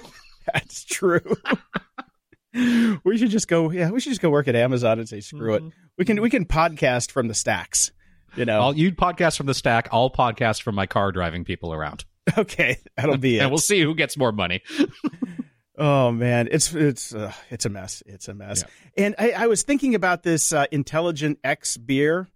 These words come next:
Speaker 2: the
Speaker 1: Yes.
Speaker 2: A I beer.
Speaker 1: Yes.
Speaker 2: And I, I, I was going to the site. I signed up for the newsletter. And then I'm like, "Wait a minute.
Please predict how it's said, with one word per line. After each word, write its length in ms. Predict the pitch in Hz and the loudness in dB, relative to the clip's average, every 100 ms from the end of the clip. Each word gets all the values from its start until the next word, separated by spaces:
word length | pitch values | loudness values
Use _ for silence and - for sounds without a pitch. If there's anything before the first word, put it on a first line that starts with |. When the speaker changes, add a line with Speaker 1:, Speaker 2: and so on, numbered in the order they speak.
| _ _ _ | _ _ _
Speaker 2:
the 100 | 131 | -2
Speaker 1:
Yes. 220 | 123 151 143 | 2 2 4
Speaker 2:
A 20 | |
I 160 | 147 151 | 2 2
beer. 460 | 156 170 185 202 - _ | 0 2 2 0 -8 _
Speaker 1:
Yes. 280 | 107 151 - | -2 -2 -2
Speaker 2:
And 320 | 196 208 185 - - _ _ - - | -2 0 -2 -4 -18 _ _ -20 -12
I, 440 | 220 - 226 196 - - | -10 -4 -4 -4 -8 -8
I, 100 | 196 | -2
I 20 | |
was 260 | 208 202 180 | 0 0 0
going 240 | 220 240 240 | 2 2 2
to 80 | |
the 60 | 240 | -2
site. 240 | - 190 | 0 2
I 60 | 165 | 2
signed 320 | - 165 190 | 2 2 0
up 100 | 202 | 0
for 80 | 202 | 0
the 80 | 196 | 2
newsletter. 480 | 156 151 139 143 151 | 2 2 2 0 0
And 140 | 160 | -2
then 100 | 196 | -4
I'm 100 | 214 | 0
like, 280 | 185 160 - _ _ _ _ | 2 0 -4 _ _ _ _
"Wait 220 | 359 339 | 2 4
a 40 | 143 | 4
minute. 500 | 113 92 85 - | 0 -2 -10 -16